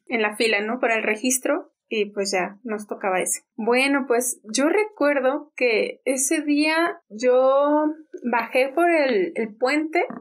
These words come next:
y pues la fila ya estaba larga ahí por, por donde está el, el nombre de la escuela. Y este, pues según yo por ahí me quedé.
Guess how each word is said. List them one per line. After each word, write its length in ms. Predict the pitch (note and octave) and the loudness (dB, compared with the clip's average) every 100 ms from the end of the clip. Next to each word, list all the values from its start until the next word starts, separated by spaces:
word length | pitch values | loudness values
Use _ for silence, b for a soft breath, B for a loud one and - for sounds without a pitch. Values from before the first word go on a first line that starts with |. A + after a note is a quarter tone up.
| - _ _ | -18 _ _
y 720 | C4 B3+ B3 A#3 A3+ A3 G#3+ | 0 2 2 0 -2 -4 -6
pues 240 | - A3+ G#3+ | -2 -2 0
la 160 | G#3+ G3 | -2 -4
fila 220 | A3+ B3 | -2 0
ya 120 | C4 | 0
estaba 1040 | B3 B3 B3 B3+ B3+ A#3 G3+ F3 D3+ - _ _ _ _ | 0 0 0 2 2 2 0 -2 -6 -12 _ _ _ _
larga 580 | - B3+ A3+ A#3+ C#4+ B3 | -2 2 2 2 2 2
ahí 160 | G#3+ A3 | 0 0
por, 240 | A3+ B3 - | 0 0 -4
por 300 | - A3+ G3+ | -6 -2 -2
donde 240 | G#3 G#3 G#3 | -2 -2 -2
está 360 | G3+ G#3+ G#3+ | -2 0 0
el, 920 | A3 G#3+ G3+ G3 F#3+ F#3 F3+ F#3 - - | 0 0 -2 -2 -4 -4 -4 -8 -12 -6
el 160 | A#3+ A#3 | -4 0
nombre 300 | A#3+ B3 C4+ | 0 0 0
de 100 | C4 | 0
la 100 | G#3 | 0
escuela. 500 | A#3 - A#3+ C#4+ A4 - _ _ _ _ _ - | -2 0 0 0 -2 -8 _ _ _ _ _ -2
Y 520 | C#4 D4 E4+ F4 - _ _ | 2 4 2 0 -8 _ _
este, 920 | B3 A#3 A#3 - - - F#3+ F3+ F3+ _ | 0 0 0 -4 -4 -2 0 0 -6 _
pues 160 | - A#3 | -4 0
según 300 | B3 A#3 C4+ | 0 2 2
yo 180 | C4+ C#4+ | 2 0
por 120 | D4 | 0
ahí 120 | A3 | 0
me 120 | G#3 | -2
quedé. 340 | G#3 A3+ C#4 | 0 0 0